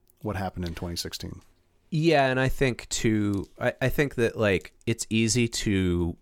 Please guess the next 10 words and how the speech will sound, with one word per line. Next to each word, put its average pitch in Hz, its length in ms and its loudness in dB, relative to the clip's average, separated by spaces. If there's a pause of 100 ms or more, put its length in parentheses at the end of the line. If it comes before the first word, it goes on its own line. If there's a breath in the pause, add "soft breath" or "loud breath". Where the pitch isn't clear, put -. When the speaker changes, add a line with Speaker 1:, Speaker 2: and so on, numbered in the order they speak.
(120)
Speaker 2:
pin 95 680 -2
the 90 100 -2
blame 87 440 0
on 78 180 -2
Trump, - 460 -6 (460 soft breath)
but 87 300 -2
it's 85 180 -4
not 78 220 -2
just - 280 -12
Trump. - 380 -10